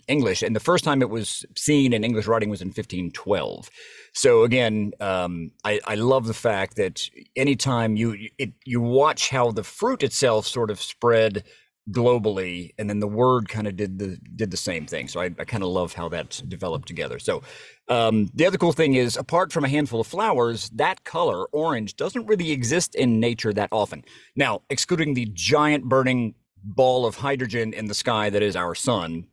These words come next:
take that out of the <laughs> equation, 'cause that's a pretty big, uh, orange colored thing in nature. But talking about just in nature, there aren't many insects that are orange. There aren't that many flowers. There are, like, literally a handful of flowers that are orange.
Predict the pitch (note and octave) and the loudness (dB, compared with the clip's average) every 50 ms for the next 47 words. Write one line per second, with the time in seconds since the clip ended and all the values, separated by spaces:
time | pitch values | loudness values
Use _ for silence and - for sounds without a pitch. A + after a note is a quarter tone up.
0 | _ - D3 C3 - B2 A2 G#2+ G#2 G2+ G2+ G2 G2 A2+ A#2+ B2+ C3+ - - F#3+ | _ 0 0 2 2 2 2 2 2 2 0 0 0 0 0 0 0 2 2 4
1 | D#3 B2+ C3 C#3 - F#3+ F3+ A3+ A3+ - G3+ - - F3+ D#3 C#3 C3+ B2+ A#2 - | 4 2 0 0 0 2 2 2 2 0 0 0 -2 0 2 2 2 2 0 -4
2 | - - - - - - - B2 A#2+ A#2+ A#2 A2+ - - _ - D#3 D3 C#3+ C#3 | -12 -18 -20 -20 -10 -2 0 2 4 4 4 4 2 0 _ 2 4 4 4 4
3 | C#3 C3 - - - D3+ C#3 B2+ B2+ B2 A#2+ - D3 C#3 B2+ B2 B2 G#2+ A#2 A#2+ | 2 0 -4 -2 -2 0 2 2 0 0 -2 -2 -2 0 0 0 -4 -4 -6 -4
4 | A#2+ A#2+ A#2 A#2 - - F#2+ F2 D#2+ - _ - - _ _ - C#3+ C3+ - - | -4 -4 -4 -4 -4 -6 -8 -10 -10 -12 _ -20 -20 _ _ 0 0 2 4 4
5 | D#3+ D#3+ - D3+ C#3+ C3 C3 B2 A2+ - C#3+ C#3+ C3 - - B2 A#2 A2+ A2+ B2 | 2 4 4 4 4 4 4 2 4 4 4 4 4 4 2 2 2 4 2 2
6 | C#3 C3 B2 G#2 E2+ G#2+ A2+ A#2 - C#3 B2+ G2 A2 A#2+ C3+ - - F3+ F3+ - | 2 0 0 0 0 0 0 0 0 -2 -4 -2 -2 -2 -2 0 0 -2 -2 -2
7 | - - E3+ D#3 D#3+ E3 - - C#3+ C3+ D3 F3 F#3+ D#3+ G#2 F#2 G#2 G#2 A#2 B2+ | -2 2 2 4 6 4 4 4 2 2 2 0 -2 -2 -2 0 2 2 2 0
8 | - - - A2+ A2+ - C#3 C#3+ C#3+ C3 - - B2+ A#2+ A#2 B2 C#3 D3+ D3+ D3 | -2 -2 -2 -2 -2 -2 -2 -2 -2 -4 -2 -2 0 0 0 2 0 0 0 0
9 | C#3 G#2+ A2 A#2+ A2+ G2 A2+ C#3+ D#3+ D#3+ C3 A2 G#2 F#2+ F2+ G2 A#2 C3+ C3+ C#3 | 0 0 0 0 0 0 -2 -2 -2 0 0 0 0 -2 -2 0 0 0 0 -2
10 | C3 - C3+ B2+ A#2+ - - B2 A#2 A2 A#2 C3+ C#3+ C3+ - C#3 C3 C3+ B2+ - | -2 -2 -2 -2 -2 -2 -2 -2 -2 -2 -2 -2 -4 -2 0 0 2 2 2 2
11 | - B2+ B2+ C#3+ E3+ E3+ - | 0 0 0 -2 -4 -6 -10